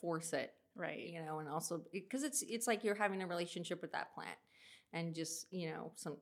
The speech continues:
Speaker 1: sometimes talking to it, sometimes asking it, you know, "Okay, I guess you, you know, you don't wanna be here. Okay, I'll try you over here." And, and, and, and being okay with that instead of taking it so personal, like, "Oh, I'm so bad with plants." Or, I mean,
Speaker 2: <laughs>
Speaker 1: it's just like
Speaker 2: That's
Speaker 1: it
Speaker 2: true.
Speaker 1: takes
Speaker 2: That's true. That's my default.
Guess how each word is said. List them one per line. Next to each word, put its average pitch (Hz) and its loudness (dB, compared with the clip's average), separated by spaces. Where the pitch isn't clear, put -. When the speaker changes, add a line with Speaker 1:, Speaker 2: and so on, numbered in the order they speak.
Speaker 1:
sometimes 190 0
talking 320 0
to 160 0
it, 156 -2
sometimes 196 -2
asking 226 -2
it, 160 -8
you 180 -6
know, 175 -8
"Okay, 262 -2
I - -2
guess 202 -2
you, 214 -2
you 202 0
know, 175 -2
you 190 0
don't 233 2
wanna 262 2
be 269 0
here. 262 2
Okay, 240 -2
I'll 233 -2
try 226 -2
you 226 2
over 214 -2
here." 202 2
And, 165 0
and, 185 2
and, 180 0
and 190 4
being 196 4
okay 180 4
with 190 4
that - 0
instead 175 4
of 165 0
taking 190 2
it 170 4
so 190 6
personal, 165 0
like, 208 2
"Oh, 233 10
I'm 226 6
so 196 4
bad 190 4
with 185 2
plants." 185 2
Or, - 8
I 180 2
mean, 185 0
Speaker 2:
<laughs> - -2
Speaker 1:
it's 226 2
just 285 4
like 240 6
Speaker 2:
That's 233 10
Speaker 1:
it - 4
Speaker 2:
true. 240 12
Speaker 1:
takes 196 12
Speaker 2:
That's 208 12
true. 202 12
That's 233 12
my 247 12
default. 202 12